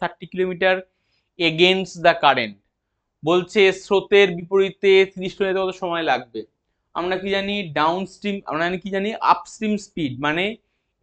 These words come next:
against the current, কারেন্ট স্পিড কিভাবে বার করি আমরা?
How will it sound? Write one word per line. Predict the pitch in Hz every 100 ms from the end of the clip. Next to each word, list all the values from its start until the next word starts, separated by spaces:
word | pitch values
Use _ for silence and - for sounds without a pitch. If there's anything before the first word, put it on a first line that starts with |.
| 160
against | 160 196 202 202
the | 202 -
current, | 180 190 196 _ - -
কারেন্ট | 180 180
স্পিড | 185
কিভাবে | 196 202 185
বার | 180
করি | 202 202 196
আমরা? | 202